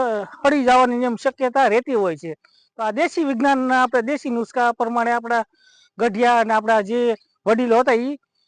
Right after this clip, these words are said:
આવી માન્યતા ખરેખર રાખતા હતા અને ખરેખર રાખવી પણ જોવે. તો જો ખાવા પૂરતી ઘઉંનો જો આપણે આમાં વાટ પાડવો હોય, અમે જો કે બે પોળા વાટ પાડી દીધો છે અગાઉથી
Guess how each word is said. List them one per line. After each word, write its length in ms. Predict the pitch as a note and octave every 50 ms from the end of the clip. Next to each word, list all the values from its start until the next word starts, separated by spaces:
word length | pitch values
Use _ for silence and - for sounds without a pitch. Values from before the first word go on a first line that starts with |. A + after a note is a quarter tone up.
| _ _ -
આવી 140 | G#3+ A3+ A3+
માન્યતા 500 | A3 A3+ A#3+ C4 C4 C4 - C#4 C#4+ C4+
ખરેખર 400 | - C#4+ B3+ B3+ - - C4+ A#3+
રાખતા 340 | A#3+ C4+ D#4 - - C4 A#3
હતા 140 | A3 A#3
અને 300 | A3+ A#3 A3+ A3+ A3+ A3
ખરેખર 480 | - - C4+ C4+ B3+ - C#4+ C#4 A#3+ G3+ - _ _ _ _ _ -
રાખવી 300 | G3+ F#3+ - - B3+ A#3+
પણ 280 | G#3 A#3 B3+ D#4 E4+ C#4 - _ _ _ _ _ _ -
જોવે. 360 | A#3 B3+ B3+ G#3 E3 C3+ B2+ - _ _ _ _ _ _ _ _
તો 120 | - F3+ F3+
જો 120 | F#3 G3
ખાવા 280 | - - C4 C#4+ C#4 C4+
પૂરતી 320 | C4+ C#4+ C#4+ - C4+ B3
ઘઉંનો 340 | F3+ A3+ A#3 B3+ C4 C4 A#3
જો 100 | A3+ A#3+
આપણે 420 | B3 A#3+ A#3+ B3 B3+ B3+ B3 B3 A#3+ - - - - - _ - - - -
આમાં 220 | G3 G#3 G#3 G3+
વાટ 180 | G#3 A#3 C4 A#3
પાડવો 280 | - C4+ B3+ B3+ C4+ C4+
હોય, 100 | C#4 C4
અમે 240 | G#3+ G#3+ A#3 A#3+
જો 140 | G#3 G#3 C4+
કે 300 | - C#4 C4+ C4+ C4+ B3+ - - - _ - - - - G3
બે 160 | G#3+ C4 C4
પોળા 300 | B3 A#3+ C4+ C4 B3+ A#3
વાટ 240 | A3 A#3+ C4 B3 C4
પાડી 240 | - D#4 E4+ E4+
દીધો 280 | B3 A3+ A3+ G#3+ G#3+ G3+
છે 100 | - A3
અગાઉથી 560 | A3+ A#3+ C4 C4 A#3+ G#3 F#3+ - - C4 C#4+